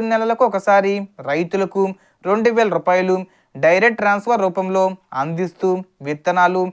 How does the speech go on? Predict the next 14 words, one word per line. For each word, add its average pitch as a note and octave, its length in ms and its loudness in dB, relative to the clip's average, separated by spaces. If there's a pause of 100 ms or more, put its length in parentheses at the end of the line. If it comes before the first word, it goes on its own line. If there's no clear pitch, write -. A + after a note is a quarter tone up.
(360)
ఎరువులు, F3 400 0 (420)
రోజువారీ G#3 560 2
వ్యవసాయ F#3 420 -2
పనులకు F#3+ 380 -2 (380)
ఎంతో E3+ 200 0 (100)
కీలకమైన F#3 540 0 (560)
ఆర్థిక E3+ 320 0 (140)
సహాయం A3 340 2
అందిస్తున్నారు. C3+ 720 -6 (500)
గత G3+ 120 2 (120)
విడతల G3+ 280 -2 (100)
విషయానికి A#3 400 -4
వస్తే, G#3 240 -2 (320)
పంతొమ్మిదో G#3 400 0